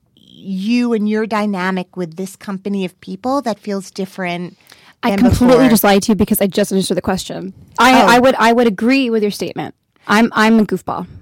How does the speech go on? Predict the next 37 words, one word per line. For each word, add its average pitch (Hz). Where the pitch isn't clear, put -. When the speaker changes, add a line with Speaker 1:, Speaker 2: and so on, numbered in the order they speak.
Speaker 2:
I 196
like 190
making 190
jokes. -
I 185
have 180
poopy -
humor. 180
Speaker 1:
Yeah. 220
Speaker 2:
And 165
I 196
kinda 220
scare 208
myself 196
sometimes 180
'cause -
I 180
have 190
to, 196
like, 185
leave 208
the 208
stage 190
or 185
enter 190
the 180
stage 180
in 190
a 185
very 202
emotional 180
state. 180
Speaker 1:
Yeah. 214
Speaker 2:
And 190
then 180
the 185
second 196